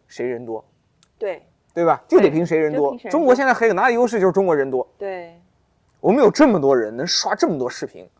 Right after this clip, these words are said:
Speaker 1: 我们这么多人能开这么多电动车，你美国人再有钱，你一个人能开五台车吗？
Speaker 2: 是。
Speaker 1: 你开不了吧？所以
Speaker 2: 对。
Speaker 1: 我们并不是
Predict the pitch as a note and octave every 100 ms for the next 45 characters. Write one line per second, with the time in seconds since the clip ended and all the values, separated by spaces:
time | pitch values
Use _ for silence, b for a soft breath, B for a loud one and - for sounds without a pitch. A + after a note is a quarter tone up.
0 | _ _ _ - E3+ C#4+ G3 E3 D#3 D#3
1 | F3 G3+ G3 E3+ D3 C#3+ D3 D3+ C3+ C3
2 | C#3 C#3 A3+ F#3+ C3 G3 A3+ C3 B2 C3
3 | C#3+ G3 F#3 G3 - A3 A#2+ F#2+ - G#2+
4 | F2+ _ _ _ - F3+ E3 _ _ -
5 | G3 G3+ G3 G#2+ F#2 - _ _ _ -
6 | E3 D#3+ _ - B2+ E3 B3 D#3 C3 -
7 | B2+